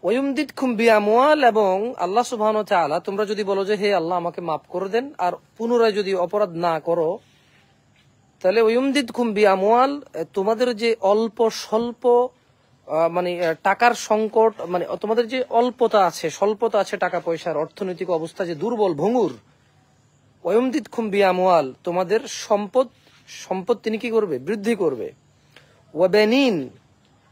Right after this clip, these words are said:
এবং তোমাদেরকে সন্তান সন্ততি দান করবে, যে সম্পদ আল্লাহ সুবহানাহু ওয়া তাআলা তোমাদের বৃদ্ধি করবে। তোমরা যেই, আহ, সম্পদের যেই,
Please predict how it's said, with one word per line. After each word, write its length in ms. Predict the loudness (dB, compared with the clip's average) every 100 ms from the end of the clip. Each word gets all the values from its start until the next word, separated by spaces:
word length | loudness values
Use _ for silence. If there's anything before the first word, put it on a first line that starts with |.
| -6
এবং 300 | -2 0 0
তোমাদেরকে 440 | 2 2 2 0
সন্তান 500 | -2 -2 -4 0 -2
সন্ততি 560 | -2 -2 -2 -2 -4 -2
দান 260 | 0 0 -2
করবে, 320 | -4 -2 -2
যে 140 | -4
সম্পদ 400 | -4 -4 -2 2
আল্লাহ 220 | 2 2
সুবহানাহু 260 | -2 -2 -4
ওয়া 80 | -4
তাআলা 160 | -6
তোমাদের 320 | -6 -6 -8 -8
বৃদ্ধি 360 | -8 -4 -4
করবে। 420 | -4 -6 -4 -4 -4 _ _ _ _ -8
তোমরা 260 | -4 -2
যেই, 280 | 0 -2 -2
আহ, 240 | -2 -2
সম্পদের 720 | -4 -6 -6 -4 0 2 2 0
যেই, 260 | -2 -2